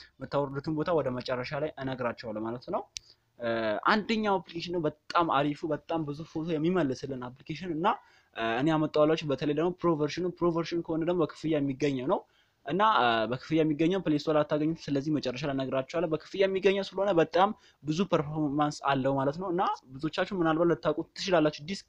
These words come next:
ዲገር ነው። እ፣ ዲስክ ዲገር ሆኖ ይሄ ፕሮ ቨርዥን፣ ፕሮ ቨርዥን ሆነ ማለት ደግሞ በጣም አሪፍ ነው ማለት ነው። እና፣ እ፣ እንከፍተዋለን። ማስታወቂያም የለውም ምን ያህል፣ አ፣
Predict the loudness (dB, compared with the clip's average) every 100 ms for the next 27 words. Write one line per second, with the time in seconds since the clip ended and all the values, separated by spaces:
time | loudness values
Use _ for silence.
0 | -10 -2 0 2 0 -4 -8 -20 _ -8
1 | -4 -4 -4 -8 -8 -2 2 2 2 0
2 | 2 0 0 2 2 2 -2 -6 -4 -2
3 | -2 -2 -6 -6 0 2 2 0 -2 -4
4 | -4 -4 -10 -20 -6 -2 2 2 2 4
5 | 4 2 0 -2 0 -2 -4 -4 -4 -6
6 | -10 -8 -8 -10 -10 -4 0 0 0 -2
7 | -4 -2 -2 0 0 0 0 0 0 -2
8 | -4